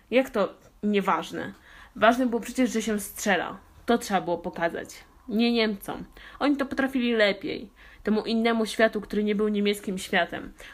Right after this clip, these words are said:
musieliśmy pokazać. Ludzie zawsze uważali, że strzelanie jest największym bohaterstwem. No to żeśmy strzelali. Dlaczego wyznaczyliście właśnie ten dzień, dziewiętnasty kwietnia?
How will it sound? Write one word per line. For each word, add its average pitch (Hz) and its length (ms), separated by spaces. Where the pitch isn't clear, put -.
musieliśmy 190 360
pokazać. 160 640
Ludzie 233 220
zawsze 233 260
uważali, 190 500
że 190 120
strzelanie 196 520
jest 190 160
największym 196 440
bohaterstwem. 190 760
No 240 80
to 269 120
żeśmy 247 300
strzelali. 240 640
Dlaczego 277 260
wyznaczyliście 214 640
właśnie 202 320
ten 208 240
dzień, 180 360
dziewiętnasty 196 540
kwietnia? - 480